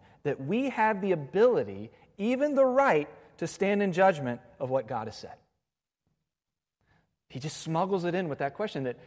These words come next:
he's saying, "You have the right to stand in judgment over what God has said." You know, Ward, uh, last week talked about what we see in creation is God being very clear. "I am big C creator, there is a line, and then little c creation."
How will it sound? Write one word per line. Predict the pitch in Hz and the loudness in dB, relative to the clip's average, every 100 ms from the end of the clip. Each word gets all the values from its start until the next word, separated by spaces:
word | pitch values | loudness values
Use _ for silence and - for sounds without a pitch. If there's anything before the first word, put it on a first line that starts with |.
| - | -10
he's | 165 | -2
saying, | 180 143 | 0 0
"You | 143 233 | 0 0
have | 247 233 | 2 2
the | 233 | 2
right | 220 285 247 | 0 -2 -4
to | 220 | -6
stand | - 214 220 220 202 - - | -6 -4 -2 -2 -6 -12 -10
in | 196 | -4
judgment | 196 226 202 | 0 0 0
over | 196 196 | -2 0
what | 202 202 | -2 -2
God | 180 185 | -4 -4
has | 185 | -6
said." | 240 240 - - _ _ _ _ _ _ _ _ _ _ _ _ _ _ _ _ _ _ | -8 -10 -14 -20 _ _ _ _ _ _ _ _ _ _ _ _ _ _ _ _ _ _
You | 156 | -4
know, | 156 | -2
Ward, | 139 165 185 165 143 - | 2 4 4 2 -2 -8
uh, | - 127 120 | -4 0 2
last | 135 139 - | 2 -2 -2
week | 175 160 | -4 -2
talked | 143 135 | -2 -2
about | 131 131 120 - - | 2 4 4 0 -12
what | - 160 156 | -2 0 0
we | 160 | -4
see | - 185 202 | -4 -2 -2
in | 190 | -2
creation | - 147 135 156 - 269 285 _ _ _ - | -4 0 0 0 -6 -10 -10 _ _ _ -4
is | 156 | -4
God | 147 180 226 | 0 2 2
being | 196 180 147 | 2 -2 0
very | 185 202 | 2 0
clear. | - 165 - | 0 -2 -2
"I | 143 208 | -2 0
am | 190 147 120 | 0 -2 2
big | 170 240 220 | 6 6 4
C | - 233 233 | -4 -2 -2
creator, | - 247 175 123 113 131 - - 131 | -2 2 2 4 0 -4 -8 -16 0
there | 139 160 | 4 4
is | 185 | 4
a | 233 | 4
line, | 233 233 208 151 135 143 190 214 - - | 4 4 2 2 0 -2 -4 -10 -16 -10
and | 147 | -6
then | 151 | -4
little | 151 170 | -2 -2
c | 165 175 | -4 -8
creation." | - 185 214 - | -4 -4 -4 -8